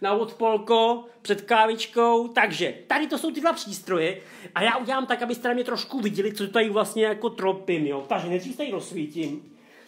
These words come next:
teď jsem zapnul všechny tři blesky najednou, aby mi to blejskalo a pozor, budeme fotit, tak schválně.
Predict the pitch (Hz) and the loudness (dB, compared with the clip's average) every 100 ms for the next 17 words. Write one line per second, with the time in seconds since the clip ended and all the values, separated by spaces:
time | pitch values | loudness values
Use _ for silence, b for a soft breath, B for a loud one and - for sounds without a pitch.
0 | B 220 220 233 226 240 - 226 233 226 | B -4 -2 -2 0 -2 -2 -4 -4 -4
1 | 208 180 196 - 151 139 156 196 202 175 | -4 -2 -4 -4 -4 -2 -2 -2 -2 0
2 | 196 190 160 156 151 - - 180 175 - | -2 -2 -2 -2 -4 -6 0 2 2 2
3 | 185 185 403 427 240 226 240 254 277 269 | 0 0 0 0 2 2 2 0 0 2
4 | 240 233 226 269 285 262 196 180 208 175 | 2 0 0 -2 -2 0 0 0 0 -2
5 | - 196 226 254 165 | 0 2 4 2 -6